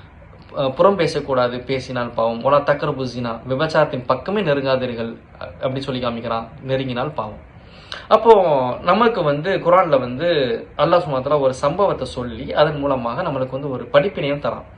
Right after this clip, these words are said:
அது என்ன சம்பவம்னு சொன்னா, ஆதம் அலைஹிஸ்ஸலாமுடைய, நம்முடைய தந்தை ஆதம் அலைஹிஸ்ஸலாம், ஆ, க்கு வந்து அந்த சொர்க்கத்துல நடந்த நிகழ்வு குறித்து நம்மளுக்கு ஒரு பாடத்தை வந்து சொல்லி காமிக்கிறான். என்ன? சூரத்துல் ஆராஃப்ல நீங்க வந்து பார்க்கலாம். அந்த சம்பவத்தை அல்லாஹ் சுப்ஹானஹு வ தஆலா லைனா சொல்லிட்டு வருவான்.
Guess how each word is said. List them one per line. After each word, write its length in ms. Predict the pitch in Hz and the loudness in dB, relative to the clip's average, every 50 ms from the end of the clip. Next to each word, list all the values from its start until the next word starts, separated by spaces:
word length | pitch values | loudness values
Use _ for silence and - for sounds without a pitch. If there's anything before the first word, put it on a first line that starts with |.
| - | -6
அது 160 | - 139 135 135 | -2 0 0 0
என்ன 240 | 160 170 175 156 | -2 -4 -4 -6
சம்பவம்னு 420 | 143 131 - 131 127 117 117 113 113 | -6 -4 -4 -4 -4 -4 -10 -12 -10
சொன்னா, 180 | 123 131 175 | -8 -6 -4
ஆதம் 380 | 175 135 135 156 180 190 147 123 | -2 0 0 2 0 0 -4 -4
அலைஹிஸ்ஸலாமுடைய, 640 | 117 113 - - 117 113 110 110 110 113 139 180 202 | -8 -8 -10 -12 -14 -12 -12 -12 -10 -8 -6 -6 -4
நம்முடைய 300 | 147 127 120 117 113 - | -4 -6 -6 -6 -6 -4
தந்தை 420 | 123 131 147 151 165 185 247 - - - - - - | -4 -4 -2 0 0 0 0 -2 -8 -16 -18 -16 -4
ஆதம் 360 | - 135 165 185 202 214 190 165 | 4 6 6 6 6 4 0 0
அலைஹிஸ்ஸலாம், 640 | 147 147 139 139 - 143 135 131 127 127 127 127 - - - - - - - - - - - - | 0 0 -2 -4 -4 -2 -2 -2 -2 -4 -6 -10 -12 -18 -20 -20 -20 -20 -20 -20 -20 -20 -14 -6
ஆ, 300 | - 131 131 127 127 123 | -4 -2 0 0 0 -2
க்கு 160 | 120 - - 139 | -4 -4 -2 -2
வந்து 320 | 131 131 139 196 202 185 | 0 2 4 4 6 6
அந்த 120 | 156 143 127 - | 6 4 2 0
சொர்க்கத்துல 320 | 156 156 165 180 170 160 | 0 0 0 -2 -2 0
நடந்த 260 | 143 131 131 135 135 | 0 0 0 0 0
நிகழ்வு 480 | 127 131 131 190 196 180 156 135 123 - | 0 -2 -2 0 0 2 2 0 0 -2
குறித்து 340 | - 131 123 123 - 220 220 | -4 -6 -8 -4 0 0 0
நம்மளுக்கு 220 | 180 151 143 127 | 2 0 0 0
ஒரு 160 | 131 120 117 | 0 -2 -2
பாடத்தை 460 | - - 151 160 175 185 175 - 131 | 4 6 6 8 8 6 2 -2 -6
வந்து 120 | 131 147 - | -6 -6 -8
சொல்லி 200 | - 123 117 113 | -10 -10 -8 -8
காமிக்கிறான். 320 | 107 110 110 - - - | -8 -8 -10 -10 -10 -6
என்ன? 520 | - 151 156 165 202 196 151 135 143 185 240 - - - - - - - - - - - - - - - - - - | -4 -2 -2 -2 -2 -2 -2 -2 -2 -2 -4 -8 -14 -20 -20 -20 -20 -20 -20 -20 -20 -20 -20 -20 -20 -20 -16 -8 2
சூரத்துல் 280 | - 170 160 151 147 135 | 2 2 4 4 6 6
ஆராஃப்ல 420 | 143 170 190 196 - - 160 143 | 8 8 8 8 6 6 4 4
நீங்க 140 | 131 127 120 | 4 4 -2
வந்து 160 | 123 127 135 | -4 -4 0
பார்க்கலாம். 340 | 131 123 120 117 123 120 139 | 2 2 2 2 2 0 0
அந்த 180 | 156 151 - 127 | 0 2 0 0
சம்பவத்தை 440 | 127 127 127 131 139 135 135 131 123 | 0 -2 -4 -2 -2 -2 0 0 0
அல்லாஹ் 120 | 120 123 | 0 -2
சுப்ஹானஹு 180 | - 131 123 120 | -4 -6 -8 -4
வ 60 | 117 | -2
தஆலா 40 | 117 | -2
லைனா 180 | 117 131 135 | -2 -2 -4
சொல்லிட்டு 320 | 127 - 127 120 113 117 107 | -6 -6 -8 -10 -8 -8 -10
வருவான். 300 | 107 110 113 131 170 | -8 -8 -8 -8 -8